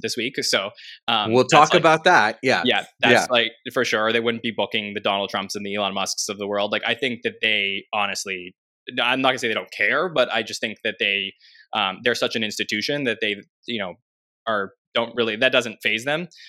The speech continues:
Speaker 1: Um, you know, the, you know, I, I will say, like, I, I don't really wanna get into the Justin Timberlake, Britney Spears stuff here. I don't know that we're, like, the platform that, for that type of thing because, um, look, uh, it, it, you know, there's more stuff even today, like, with Britney Spears, like, uh,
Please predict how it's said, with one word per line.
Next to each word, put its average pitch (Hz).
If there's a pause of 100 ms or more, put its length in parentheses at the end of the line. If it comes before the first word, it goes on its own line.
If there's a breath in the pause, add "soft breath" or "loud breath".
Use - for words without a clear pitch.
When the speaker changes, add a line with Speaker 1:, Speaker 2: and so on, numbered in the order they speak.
(240 loud breath)
Speaker 1:
Um, 107 (300)
you 131
know, 113
the, 110 (640)
you 123
know, 113
I, 107
I 131
will 135
say, 120
like, 107
I, 110
I 117
don't 135
really 123
wanna 113
get 107
into 110
the 113
Justin 110
Timberlake, 110
Britney 110
Spears 107
stuff 104 (160)
here. 113
I 110
don't 107
know 104
that 104
we're, 104
like, 98
the 107
platform 117
that, 113
for 127
that 120
type 120
of 120
thing 123
because, 101 (400 loud breath)
um, 98 (880)
look, 123 (120)
uh, 117
it, 117
it, 131 (160)
you 147
know, 135
there's 123
more 131
stuff 127
even 113
today, 107
like, 98
with 107
Britney 107
Spears, 104
like, 101
uh, 104